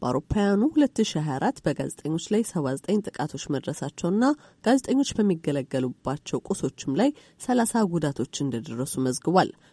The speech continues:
መረጃው እንደሚያሳየው አብዛኞቹ ጉዳቶች የደረሱት ጋዜጠኞች ተቃውሞን በሚዘግቡበት ወቅት ነው። በዚህ በተሰናባቹ ዓመት በዩናይትድ ስቴትስ የመጀመሪያ የሆነ ክስተትም ተመዝግቧል። የህዝብ ተመራጭ የሆኑ አንድ ባለስልጣን ጋዜጠኛን በመግደል ወንጀል ተከሰው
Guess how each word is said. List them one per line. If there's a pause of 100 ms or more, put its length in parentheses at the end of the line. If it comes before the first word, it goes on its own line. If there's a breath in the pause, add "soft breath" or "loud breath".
(120)
መረጃው
እንደሚያሳየው
አብዛኞቹ
ጉዳቶች
የደረሱት (320 soft breath)
ጋዜጠኞች (120)
ተቃውሞን
በሚዘግቡበት
ወቅት
ነው። (520 soft breath)
በዚህ
በተሰናባቹ
ዓመት (100)
በዩናይትድ
ስቴትስ
የመጀመሪያ
የሆነ
ክስተትም
ተመዝግቧል። (340 soft breath)
የህዝብ
ተመራጭ
የሆኑ (100)
አንድ
ባለስልጣን
ጋዜጠኛን
በመግደል
ወንጀል
ተከሰው